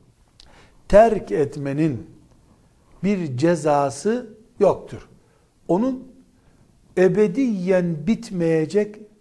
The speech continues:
pişmanlığı vardır. O pişmanlık da kıyamet günüdür. Çünkü tek bir sünnete uyan bile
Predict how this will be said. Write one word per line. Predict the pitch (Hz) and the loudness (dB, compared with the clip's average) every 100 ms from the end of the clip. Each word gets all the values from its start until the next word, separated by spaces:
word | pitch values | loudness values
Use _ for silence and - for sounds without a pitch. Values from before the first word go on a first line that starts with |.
| _ | _
pişmanlığı | - 147 - 139 139 127 135 135 101 | -8 -6 -6 -6 -4 -4 -4 -6 -8
vardır. | 76 - - - - _ _ _ | -12 -16 -20 -20 -20 _ _ _
O | 208 | -6
pişmanlık | 208 196 185 151 147 147 127 | -4 -8 -6 -6 -4 -8 -6
da | 214 247 - - _ - | -6 -6 -10 -20 _ -6
kıyamet | - 185 139 104 - | 2 4 2 -2 -14
günüdür. | - - - - _ _ _ _ _ _ - | -20 -20 -20 -20 _ _ _ _ _ _ -8
Çünkü | 165 156 170 165 165 - - _ _ _ | -4 -2 0 -2 -4 -20 -20 _ _ _
tek | - 208 208 208 | 2 2 2 -8
bir | 196 262 214 | -4 -4 -6
sünnete | - 190 180 180 175 175 | -6 -4 -2 0 0 0
uyan | 202 180 175 185 185 135 | -2 0 2 2 0 -2
bile | 113 120 175 | -4 -4 -8